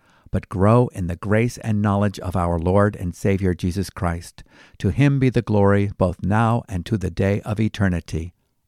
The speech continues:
Amen. This concludes today's portion from the New Testament, and it also concludes our reading of Peter's second epistle. Once again, Peter reminds his readers that all that God has promised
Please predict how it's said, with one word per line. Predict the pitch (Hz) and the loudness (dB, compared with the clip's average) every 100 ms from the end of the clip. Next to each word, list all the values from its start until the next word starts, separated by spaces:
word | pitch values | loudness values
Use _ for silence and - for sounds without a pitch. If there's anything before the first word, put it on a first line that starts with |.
| - | -4
Amen. | 95 90 87 80 82 _ _ _ _ _ | 0 2 0 -2 -6 _ _ _ _ _
This | 101 - | -2 -2
concludes | 107 95 101 95 87 | -4 -2 0 0 0
today's | - 92 90 87 | -4 -2 0 -2
portion | - 101 98 - 90 | -2 0 0 0 -4
from | 82 85 | -4 -4
the | 80 | -2
New | 117 | -2
Testament, | 156 113 104 - 101 98 - | 0 0 -2 -2 -4 -4 -6
and | 110 95 | -6 -4
it | 90 | -4
also | 104 92 - 87 | -4 -4 -2 -6
concludes | - 90 - - 98 87 80 - - | -4 -6 -4 0 0 0 -4 -12 -12
our | 92 80 80 | -6 -4 -2
reading | 78 90 85 85 85 - | -2 -2 -2 -4 -6 -6
of | 92 85 82 - _ _ | -4 -4 -6 -14 _ _
Peter's | - 87 87 82 - | -6 -2 -4 -6 -12
second | - - 85 90 - | -8 -4 -4 -6 -10
epistle. | - - 95 - - - _ _ _ _ _ | -10 -4 -4 -4 -12 -14 _ _ _ _ _
Once | - 98 101 | -4 -2 0
again, | 135 120 87 87 98 _ - | 0 0 0 -2 -4 _ -4
Peter | 117 117 | 2 4
reminds | 139 123 120 120 120 | 4 4 2 2 0
his | 120 | -2
readers | 107 98 92 95 98 - _ | 0 2 2 2 0 -8 _
that | - 85 - | -6 -6 0
all | 127 135 | 2 4
that | 131 120 | 2 0
God | 113 110 | 0 2
has | 117 117 | 2 -2
promised | - 104 87 87 90 - | -2 0 2 2 -2 -8